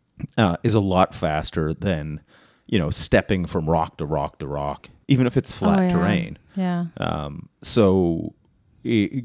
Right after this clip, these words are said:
Speaker 1: getting a little bit of research, and that's a great thing nowadays, is that we get the internet,
Speaker 2: Mm-hmm.
Speaker 1: right? So you can read other people's trip blogs and,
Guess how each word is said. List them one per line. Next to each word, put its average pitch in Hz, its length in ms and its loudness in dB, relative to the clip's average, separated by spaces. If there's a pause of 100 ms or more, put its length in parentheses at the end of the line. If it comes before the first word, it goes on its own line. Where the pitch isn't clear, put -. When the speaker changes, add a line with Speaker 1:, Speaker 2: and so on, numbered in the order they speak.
(100)
Speaker 1:
getting 110 340 2
a 90 160 2
little 90 220 2
bit 85 140 0
of 76 100 -4
research, 78 400 -2
and 113 180 2
that's 135 280 2
a 160 40 4
great 107 260 4
thing 90 160 2
nowadays, 73 520 -4
is - 140 -8
that 87 200 -4
we 101 100 -4
get 110 120 0
the 110 120 -2
internet, 110 360 -4 (380)
Speaker 2:
Mm-hmm. 196 260 0 (180)
Speaker 1:
right? 82 200 0
So - 80 -6
you 101 200 2
can 85 400 -4
read 92 260 0
other 82 180 2
people's 73 400 -6
trip - 260 -4
blogs 65 600 -6
and, 71 320 -12